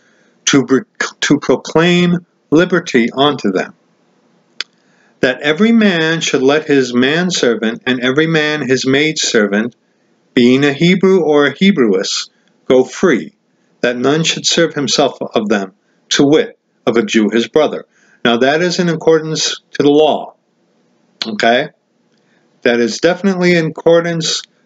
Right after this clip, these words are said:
to the law, and, uh, the references are Leviticus twenty-five, verses thirty-nine on to verse forty-six,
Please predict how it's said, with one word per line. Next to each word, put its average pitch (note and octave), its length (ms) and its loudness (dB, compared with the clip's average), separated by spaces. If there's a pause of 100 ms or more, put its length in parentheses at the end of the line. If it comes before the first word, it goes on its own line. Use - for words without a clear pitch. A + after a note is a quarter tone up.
(120)
to D3+ 140 0
the C3+ 100 4
law, D#3+ 400 2
and, B2+ 380 0
uh, A#2 340 2
the A#2 120 0
references C#3+ 840 0 (360)
are A#2+ 260 2
Leviticus D3+ 560 0
twenty-five, F#3 1300 -2 (520)
verses C3 340 0
thirty-nine D#3 480 0
on C#3+ 120 0
to B2+ 100 2
verse C3+ 340 0
forty-six, C#3 840 0